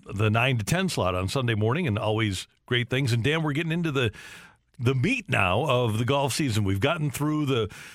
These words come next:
and I think this, the, this weekend, the Pebble Beach Pro-Am is kind of the, the end of the silly season, and we, we, we start to get serious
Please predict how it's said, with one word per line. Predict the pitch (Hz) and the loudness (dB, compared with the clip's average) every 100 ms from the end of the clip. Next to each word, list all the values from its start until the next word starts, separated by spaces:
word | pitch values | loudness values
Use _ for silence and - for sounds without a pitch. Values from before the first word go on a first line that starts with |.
| - - | -20 -6
and | 143 175 170 | -2 0 2
I | 156 | 2
think | 165 240 127 | 0 0 2
this, | 123 143 - | 2 2 0
the, | 131 | 0
this | 139 131 - | 0 0 0
weekend, | 135 135 151 135 | -2 0 0 0
the | 117 | 0
Pebble | 139 135 117 | 0 -2 0
Beach | 123 - | -2 -2
Pro-Am | - 120 113 117 120 | 0 0 2 2 0
is | 101 | 0
kind | - 131 | 0 0
of | 120 | 0
the, | 104 92 - - - - | 0 -2 -6 -20 -10 0
the | 120 | 2
end | 127 | 2
of | 107 | 2
the | 95 | 0
silly | 165 147 139 | 0 0 0
season, | 147 135 127 131 | 2 2 2 2
and | 120 | 0
we, | 147 143 120 - _ | -4 -6 -8 -10 _
we, | 139 160 | -2 0
we | 147 | 0
start | - 196 | 0 0
to | 151 | 0
get | 139 117 | -2 -2
serious | - 165 151 101 76 - | -2 0 2 2 0 -4